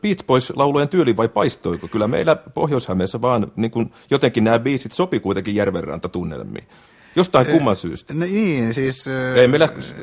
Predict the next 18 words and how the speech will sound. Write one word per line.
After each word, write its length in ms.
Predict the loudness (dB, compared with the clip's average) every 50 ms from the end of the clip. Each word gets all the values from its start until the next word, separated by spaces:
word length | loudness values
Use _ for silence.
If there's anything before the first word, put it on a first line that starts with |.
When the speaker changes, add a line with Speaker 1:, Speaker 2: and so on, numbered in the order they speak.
| -12 -8
Speaker 2:
no 200 | -4 0 2 2
joo, 300 | 4 4 4 4 4 4
Speaker 1:
ollut 200 | 4 4 2 0
Speaker 2:
ö, 240 | 0 -2 -2 0 2
Speaker 1:
purjelautoja, 640 | 4 4 4 4 4 2 2 0 2 2 2 2 2
mutta 200 | 0 -2 0 0
Speaker 2:
joo, 260 | 2 4 4 2 2
joo, 320 | 2 2 2 2 2 2
joo, 300 | 2 2 2 2 2 2
siis 280 | 0 -2 -4 -4 -4 -4
no 80 | -4 -2
ehkäpä. 460 | -2 -4 -4 -4 -6 -4 -4 -4 -4 -2
Speaker 1:
Te 100 | 0 2
naisetkin 380 | 2 2 2 2 0 -2 -2 -2
oli 80 | 0
melko 240 | 0 0 -2 -2 -2
rumia, 320 | -2 0 0 2 2 2
mutta 480 | 2 2 2 0 -4 -10 _ -8 -8